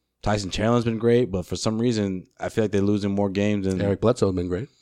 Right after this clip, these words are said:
Speaker 1: They've been losing more games than they should.
Speaker 2: Well,
Speaker 1: So
Speaker 2: maybe,
Speaker 1: I
Speaker 2: maybe
Speaker 1: think
Speaker 2: that
Speaker 1: they're,
Speaker 2: helps.
Speaker 1: they're a constant threat.
Speaker 2: Maybe that helps the Celtics.
Speaker 1: Well, no, they're the only ones that I feel like is a constant threat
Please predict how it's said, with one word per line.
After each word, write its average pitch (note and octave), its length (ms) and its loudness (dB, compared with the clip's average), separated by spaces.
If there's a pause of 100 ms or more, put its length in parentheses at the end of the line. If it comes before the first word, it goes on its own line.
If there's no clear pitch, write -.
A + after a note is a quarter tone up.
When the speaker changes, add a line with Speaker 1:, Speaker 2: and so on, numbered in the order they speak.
(340)
Speaker 1:
They've G#2+ 120 0
been C#3 100 6
losing C#3 220 10
more C3+ 140 10
games B2+ 260 6
than A#2 100 4
they G#2+ 100 6
should. F2+ 340 2 (1500)
Speaker 2:
Well, D#3 80 2
Speaker 1:
So B2 40 12
Speaker 2:
maybe, A2+ 200 10
Speaker 1:
I G2+ 60 -4
Speaker 2:
maybe A2 100 2
Speaker 1:
think C3 120 2
Speaker 2:
that C#3+ 80 4
Speaker 1:
they're, A#2+ 180 10
Speaker 2:
helps. G#2+ 160 4
Speaker 1:
they're A2 140 4
a G#2 40 -2
constant G2+ 360 0
threat. D2 200 -10 (480)
Speaker 2:
Maybe B2+ 140 4
that C3 100 8
helps B2+ 200 8
the A2 40 -2 (120)
Celtics. - 460 0 (520)
Speaker 1:
Well, E3+ 100 4
no, F3 120 10
they're C3 160 10
the E3 100 8
only E3+ 180 8
ones D#3+ 280 8
that A#2+ 240 6
I A2 100 4
feel B2+ 180 4
like A2 120 4
is G2+ 120 0
a G2+ 60 0
constant G#2 420 -2
threat G2 380 -2